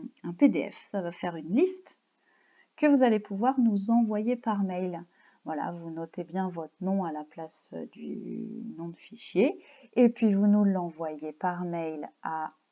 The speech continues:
médiathèque arobase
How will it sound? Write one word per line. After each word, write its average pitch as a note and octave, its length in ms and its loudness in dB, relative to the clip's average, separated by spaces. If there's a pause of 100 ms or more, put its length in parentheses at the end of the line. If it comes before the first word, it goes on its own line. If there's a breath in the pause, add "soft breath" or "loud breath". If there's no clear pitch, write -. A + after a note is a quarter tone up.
(140)
médiathèque G3 920 -2 (120)
arobase F#3+ 1080 -4